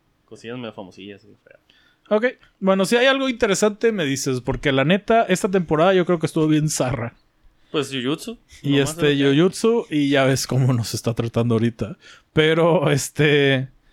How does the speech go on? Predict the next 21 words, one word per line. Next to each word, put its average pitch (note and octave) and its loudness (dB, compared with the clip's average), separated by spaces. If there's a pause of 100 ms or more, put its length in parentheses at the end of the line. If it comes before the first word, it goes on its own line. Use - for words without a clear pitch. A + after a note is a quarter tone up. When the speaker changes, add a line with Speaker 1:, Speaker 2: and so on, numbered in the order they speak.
(260)
Speaker 2:
sí, G#3 0
la F3+ 2
verdad, G3 2 (380)
eh, F#3 2
eh, F#3+ 2 (100)
estabas G#3+ 0
viendo A3+ 0
anime A3 2
viejito, E3+ 2
estábamos G3 0
viendo G3 2
Samurai D#3+ 2
Champloo. F3 0 (340)
Speaker 1:
Mm. C3 -6 (420)
Speaker 2:
¿Y E3 0
está G#3 0
curada? C4 0 (340)
Speaker 1:
Sí, - -16
está F#3+ -12
en F3+ -12
chilo. G3 -16